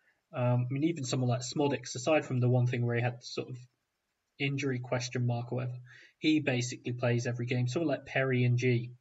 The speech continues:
obviously he's just had the knock, but apart from that, he's gonna play. So it's, you know, some, some of these guys like Philogene. Philogene is going to play. Um,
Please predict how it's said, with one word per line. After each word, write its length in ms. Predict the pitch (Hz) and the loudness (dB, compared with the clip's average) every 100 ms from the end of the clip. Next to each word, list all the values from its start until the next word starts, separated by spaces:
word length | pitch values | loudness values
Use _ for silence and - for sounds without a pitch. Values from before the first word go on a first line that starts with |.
| _ - _ _ _ - | _ -20 _ _ _ -14
obviously 320 | 131 127 120 | -6 -4 -2
he's 100 | 120 | -2
just 220 | 120 123 - | 0 -2 -2
had 200 | 123 123 | -4 -2
the 80 | |
knock, 420 | 117 123 113 - - | 0 0 0 -4 -6
but 160 | 127 | -4
apart 360 | 123 - 131 123 | -4 0 0 0
from 100 | 131 | 0
that, 220 | 123 117 | 0 0
he's 160 | - _ | -6 _
gonna 240 | - 123 120 | -2 0 0
play. 400 | - 120 113 107 | 0 0 0 -4
So 180 | - 131 | -4 -4
it's, 220 | 135 - _ - - - - - _ _ _ - _ _ _ | -4 -14 _ -20 -20 -20 -20 -20 _ _ _ -20 _ _ _
you 120 | 143 | 0
know, 100 | 139 | 2
some, 240 | 120 156 143 139 | 2 -2 -2 -4
some 240 | 139 - 156 | -4 0 0
of 80 | 139 | 0
these 160 | 131 | 0
guys 200 | 143 131 | 2 0
like 160 | 127 123 - | 0 -2 4
Philogene. 480 | 160 127 123 - - | 6 4 0 -4 6
Philogene 420 | 208 208 190 160 | 10 10 8 2
is 140 | 156 | 0
going 300 | - 143 135 | 2 2 2
to 100 | 127 | -2
play. 300 | 131 123 - _ _ _ _ _ _ _ _ - | -2 -4 -4 _ _ _ _ _ _ _ _ -8
Um, 640 | 139 123 120 117 117 117 | 0 2 4 2 0 -4